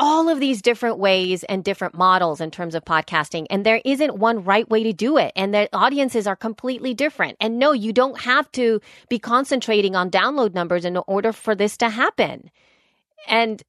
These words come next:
you know, the skill set that I, that Kate and, um, Elizabeth have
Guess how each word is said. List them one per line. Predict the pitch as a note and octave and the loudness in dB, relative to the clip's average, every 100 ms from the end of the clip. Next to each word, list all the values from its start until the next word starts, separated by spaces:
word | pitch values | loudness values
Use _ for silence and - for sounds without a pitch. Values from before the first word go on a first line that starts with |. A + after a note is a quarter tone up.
| G#3+ | -12
you | G#3+ | -2
know, | A#3+ A#3 | 0 2
the | A#3+ | 2
skill | - - D#4+ A4+ | -2 -2 0 0
set | - F#3+ - | 2 0 2
that | F#3+ G3 | 0 2
I, | G3 | 0
that | F#3 G3+ F#3 F#3+ - | 0 -2 0 0 -2
Kate | - C#4 A#3 - - | -2 -2 -2 -8 -6
and, | A3 G#3+ G3+ F#3+ - | 0 2 2 -2 -6
um, | - F#3 F3 D#3+ - | -2 0 2 -2 -4
Elizabeth | F#3+ E4 F#4+ G#3+ D#3 | -2 0 0 -2 -2
have | D#3 C#3+ - | -2 -2 -6